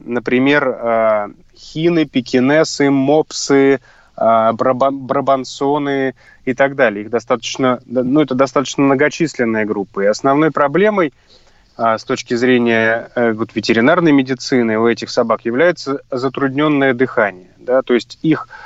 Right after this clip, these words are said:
особенности анатомического строения лицевой части черепа не позволяют им нормально дышать,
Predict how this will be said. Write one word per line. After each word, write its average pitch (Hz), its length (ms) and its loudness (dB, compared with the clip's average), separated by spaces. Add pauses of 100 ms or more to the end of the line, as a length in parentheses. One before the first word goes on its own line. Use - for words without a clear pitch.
(160)
особенности 123 720 0
анатомического 113 640 0
строения 117 480 0
лицевой 127 380 0
части 120 340 -4
черепа 208 460 2 (320)
не 175 180 2
позволяют 139 640 2
им 139 140 -2
нормально 127 480 0
дышать, 127 580 -2